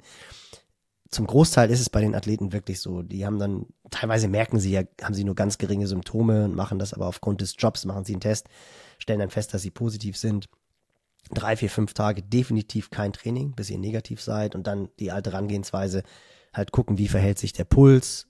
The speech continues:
auch noch mal einen Tag warten, bevor man ins Training einsteigt. Aber alle um einen herum sind krank und dann macht es halt keinen Sinn, da jetzt irgendwie auf Teufel komm raus, biegen und brechen den Plan durchzuziehen. Also da muss man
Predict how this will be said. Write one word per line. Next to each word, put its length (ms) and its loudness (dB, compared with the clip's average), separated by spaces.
auch 160 -6
noch 160 -4
mal 120 0
einen 140 -2
Tag 180 -4
warten, 260 2
bevor 220 -2
man 120 -2
ins 180 -10
Training 300 -8
einsteigt. 520 -4
Aber 180 2
alle 140 8
um 100 8
einen 140 10
herum 220 8
sind 180 4
krank 340 6
und 180 -2
dann 300 6
macht 280 -4
es 140 0
halt 180 2
keinen 200 4
Sinn, 240 6
da 120 4
jetzt 160 0
irgendwie 240 0
auf 120 -4
Teufel 260 0
komm 160 -4
raus, 380 0
biegen 240 0
und 100 -2
brechen 260 0
den 100 2
Plan 240 2
durchzuziehen. 540 -12
Also 180 -6
da 160 4
muss 220 4
man 100 2